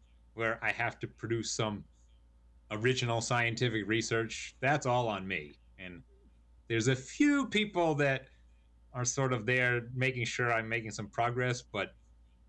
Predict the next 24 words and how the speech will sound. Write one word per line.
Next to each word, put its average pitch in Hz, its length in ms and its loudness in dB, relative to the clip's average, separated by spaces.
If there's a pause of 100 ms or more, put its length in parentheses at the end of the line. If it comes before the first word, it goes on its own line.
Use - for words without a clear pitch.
(440)
it's 120 280 -2
nowhere 156 320 4
near 135 180 2
the 113 140 0
same 113 560 -2 (720)
sort 117 320 0
of 98 260 -2 (360)
level 104 380 0
as 90 440 -2 (500)
teaching 101 720 -2 (340)
high 127 120 2
school, 95 600 0
where 95 440 4 (640)
not 165 180 2
only 277 260 4
do 165 120 -2
you 143 500 0 (440)
have - 280 -4
to 135 100 0
work 123 320 0
with 120 220 0
your 107 160 2
students 131 640 2
and, 101 220 -2